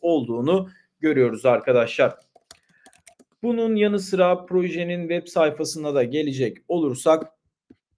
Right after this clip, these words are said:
web sayfasında da yine demin bahsettiğim aslında bilgilere yer verilmiş, yatırımcılarına yer verilmiş.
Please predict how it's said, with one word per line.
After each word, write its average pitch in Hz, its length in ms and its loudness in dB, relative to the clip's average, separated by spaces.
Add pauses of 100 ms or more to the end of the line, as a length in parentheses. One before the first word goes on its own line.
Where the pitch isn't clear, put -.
(440)
web 156 260 -2
sayfasında 175 640 0
da 175 80 0
yine 175 460 0
demin 175 300 -2
bahsettiğim 151 600 -2
aslında 131 540 -2 (340)
bilgilere 151 480 2
yer 156 300 4
verilmiş, 156 560 -4
yatırımcılarına 143 800 -4
yer 170 320 2
verilmiş. 160 560 -4